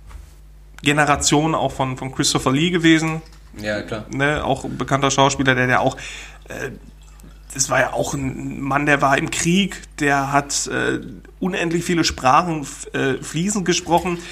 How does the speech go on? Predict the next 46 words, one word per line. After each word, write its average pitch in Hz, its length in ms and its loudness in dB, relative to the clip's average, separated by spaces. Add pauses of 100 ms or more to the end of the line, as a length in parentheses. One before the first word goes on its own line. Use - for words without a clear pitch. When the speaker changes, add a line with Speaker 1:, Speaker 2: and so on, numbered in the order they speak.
(160)
Speaker 1:
sehr 151 300 4
gebildet. 165 640 2 (400)
Äh, 139 80 2
Speaker 2:
Reden 151 180 4
wir 175 80 4
Speaker 1:
auch 143 40 4
Speaker 2:
grad 165 120 4
von 180 140 0
Sean 151 160 -4
Connery 196 300 -4
noch 196 160 -6
oder 175 100 -4
von 135 100 -4
Speaker 1:
Nee, 170 120 4
Speaker 2:
Christopher 143 200 0
Speaker 1:
gerade 156 160 4
Speaker 2:
Lee? 160 60 -2
Speaker 1:
Christopher 143 320 0
Lee. 127 220 -2
Speaker 2:
Okay. 117 160 -10 (200)
Speaker 1:
Äh, 143 140 4
auch 135 420 -2
ausgebildeter 143 640 0
Theaterschauspieler, 147 840 2
also 127 180 0 (240)
wirklich 135 400 -2 (120)
ganz, 160 400 0
ganz, 147 260 -2
ganz, 139 300 -4
äh, 107 40 -8
alte 135 400 0
Schule 160 260 2
auch 139 200 2
gewesen. 143 400 -2 (480)
Und, 127 420 -4
ähm, 127 360 -6 (160)
ja, 143 140 4
das 131 200 2
ist 139 100 0
auch 123 320 -2 (420)
schade. 127 340 0
Aber 143 280 4
gut, 151 200 0
irgendwann 143 420 0
stirbt 123 280 -6
jeder. 117 220 -4